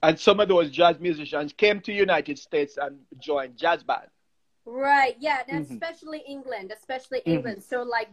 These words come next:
Speaker 2: um, um, like Bobby Ganair, and, uh,
Speaker 1: Mm-hmm.
Speaker 2: Bobby Ganair went to Canada, uh, but his brother Wilton Ganair went to Germany. So, a Blue Bogey. Um,
Speaker 1: Mm.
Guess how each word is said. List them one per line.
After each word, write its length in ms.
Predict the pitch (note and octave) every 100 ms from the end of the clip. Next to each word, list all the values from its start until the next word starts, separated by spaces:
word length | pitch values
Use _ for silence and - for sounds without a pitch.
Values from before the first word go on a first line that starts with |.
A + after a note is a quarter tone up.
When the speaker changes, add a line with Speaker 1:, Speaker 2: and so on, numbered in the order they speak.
| F#3+
Speaker 2:
um, 340 | A3 A3 G#3 G#3 _ _ _ _ _ _ _ _ _ -
um, 640 | A3+ A3 G#3+ G#3+ G#3 G3+ G3+
like 300 | A3+ A3 F#3+
Bobby 340 | A#3 A#3 B3+ B3+
Ganair, 600 | B3 A3+ A3+ A3 A3 A3+ _ _ _ _ _ -
and, 300 | G#3 G#3 G#3
uh, 60 | A3+
Speaker 1:
Mm-hmm. 100 | D#3
Speaker 2:
Bobby 240 | C#4+ G3
Ganair 380 | D4+ D4 C#4 C4
went 160 | B3+ -
to 140 | A#3 - _
Canada, 680 | C#4+ C4+ A#3 F#3 F3 G3 G#3+
uh, 280 | A3 G#3 G#3
but 180 | G#3+ A#3
his 120 | G#3+
brother 300 | B3+ B3+ A#3+
Wilton 460 | A#3 C#4+ C#4+ C4+ A#3+
Ganair 500 | A3 G3+ F#3+ G3+ A3
went 160 | A3 -
to 80 |
Germany. 720 | G3+ B3+ B3+ G#3+ F3+ F3 C#4 - _ _ _ _ _
So, 600 | - - A#3+ A3+ A3+ A3
a 40 | G#3
Blue 240 | A3+ C4
Bogey. 540 | A#3 G#3+ G3+ G#3 A3 _ _ _ _ _
Um, 320 | A#3+ A#3 A#3
Speaker 1:
Mm. 60 | A3+